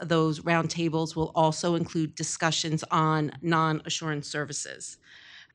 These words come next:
The issues that I just spoke about, along with the way forward for the board with respect to these services, will be discussed. The working group will report back to the board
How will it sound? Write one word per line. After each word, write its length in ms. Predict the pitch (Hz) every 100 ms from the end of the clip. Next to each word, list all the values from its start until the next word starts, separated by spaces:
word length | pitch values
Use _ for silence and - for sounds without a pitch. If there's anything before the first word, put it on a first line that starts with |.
| 151
The 380 | 175 165 156 -
issues 500 | 185 185 214 208 196
that 320 | - 175 170 165
I 80 | 156
just 240 | 156 151
spoke 260 | - 180 170
about, 420 | - 190 220 254 - - - -
along 380 | - 160 165 170
with 160 | 165 170
the 60 |
way 220 | 165 165 156
forward 500 | - 180 170 175 -
for 140 | 170
the 80 | 160
board 540 | 151 160 160 160 143 -
with 320 | - 156 170
respect 480 | 170 170 - 175 175
to 120 | -
these 200 | 170 170
services, 540 | - 165 156 156 165 147
will 100 | 151
be 140 | 151
discussed. 800 | 139 147 - 143 131 131 - - - _ _ _ -
The 500 | 190 180 170 165 -
working 440 | 175 175 185 240 233
group 420 | 190 185 185 185
will 220 | 180 165
report 500 | 156 156 - 156 -
back 400 | 170 151 185 -
to 140 | -
the 80 | 185
board 580 | 160 165 156 160 190 196